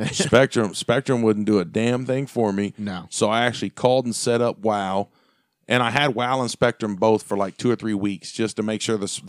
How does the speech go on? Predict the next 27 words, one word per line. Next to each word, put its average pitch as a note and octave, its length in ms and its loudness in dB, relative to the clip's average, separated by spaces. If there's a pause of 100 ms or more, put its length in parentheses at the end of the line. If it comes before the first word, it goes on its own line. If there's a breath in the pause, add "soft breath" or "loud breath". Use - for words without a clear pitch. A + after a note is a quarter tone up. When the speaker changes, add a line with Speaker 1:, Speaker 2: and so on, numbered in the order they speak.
Speaker 2:
I A#2 80 2
didn't D3 240 0
cancel C#3 320 0
my A#2 100 0
Spectrum G#2+ 480 -2
once G#2+ 220 -2
I G#2 80 0
got G2+ 180 -4
the F#2+ 60 -4
wow F#2 300 -2
installed, F2+ 440 -4
just G#2 160 -4
to B2+ 80 0
make A2+ 180 2
sure A2+ 180 -2
that G#2+ 100 -2
it G#2 80 -2
was G2 100 -6
gonna G2+ 160 0
work G2 260 2
out F#2 160 0
and F#2 80 -4
I F2+ 40 -4
wouldn't G2 240 -2
have F#2+ 100 -6
no F#2 140 -8
problems. F2+ 560 -6